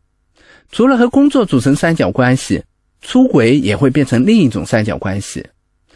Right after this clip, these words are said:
有时候，人们是借着出轨来告诉对方，“我觉得你不重视我，如果你不爱我，会有人更爱我。如果你不好好对我，我也有能力伤害你”，等等。当然，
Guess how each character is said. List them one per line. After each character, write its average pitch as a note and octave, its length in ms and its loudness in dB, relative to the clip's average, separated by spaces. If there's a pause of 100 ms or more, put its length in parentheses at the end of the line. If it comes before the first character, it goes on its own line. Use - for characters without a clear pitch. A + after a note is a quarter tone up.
(260)
有 A2+ 160 0
时 C3 120 0
候， C3+ 200 0 (180)
人 C#3+ 180 2
们 A#3+ 160 4
是 F#3+ 140 -2
借 A3+ 180 0
着 D#3+ 140 2
出 A3 260 0
轨 A2 220 0
来 G#2+ 160 -2
告 F3 160 0
诉 C3 140 -6
对 B2 200 0
方 A2 300 -4 (400)
，“我 G#2 160 -4
觉 A#2 180 -2
得 D#3 80 0
你 A2+ 160 2
不 - 140 -8
重 B2+ 240 0
视 - 140 -8
我， D2+ 280 -8 (360)
如 F3 180 2
果 F#3+ 140 2
你 A#2+ 160 2
不 - 120 -4
爱 D#3 220 0
我， D2+ 300 -4
会 F3 220 0
有 G2 120 -2
人 G2 180 -2
更 D3+ 200 0
爱 B2+ 180 -2
我。 F2 240 -6 (680)
如 G#3 160 0
果 A3+ 120 2
你 D#3+ 120 2
不 F#3+ 140 0
好 B2+ 180 -4
好 D#3 140 0
对 D#3+ 220 0
我， F2 360 0
我 B2+ 140 0
也 F3 140 0
有 B2 120 2
能 G#2+ 240 2
力 C#3+ 120 4
伤 D3+ 200 0
害 D#3 220 -2
你”， E2+ 260 -8 (140)
等 G2 180 0
等。 - 220 -4 (960)
当 F3+ 140 2
然， C#3+ 200 0